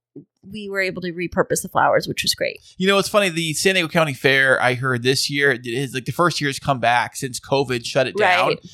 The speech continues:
Speaker 2: And because it, first year coming back after covid shut it down, they decided to, like, jack their prices
Speaker 1: You didn't
Speaker 2: up.
Speaker 1: hear that. You're just coming to that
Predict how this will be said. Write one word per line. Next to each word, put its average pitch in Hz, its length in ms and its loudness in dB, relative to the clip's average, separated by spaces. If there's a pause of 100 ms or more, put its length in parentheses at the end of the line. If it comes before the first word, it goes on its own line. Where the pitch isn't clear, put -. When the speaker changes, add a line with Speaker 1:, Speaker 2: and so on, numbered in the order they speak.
(240)
Speaker 2:
And 147 100 -2
because 214 360 0
it, - 160 -8 (320)
first 156 260 0
year 135 60 -2
coming 120 240 0
back 104 320 0
after 123 260 0
covid 113 420 -2
shut 131 220 -2
it 104 80 -10
down, 110 340 0 (260)
they 143 140 2
decided 139 400 0
to, 139 100 -6
like, 117 240 0
jack 143 460 -2
their 131 120 0
prices 160 540 -2
Speaker 1:
You 370 80 2
didn't 453 280 2
Speaker 2:
up. 233 60 -4
Speaker 1:
hear 208 200 2
that. 170 260 2
You're 285 220 -2
just 370 240 0
coming 294 300 0
to 285 120 -4
that 220 420 0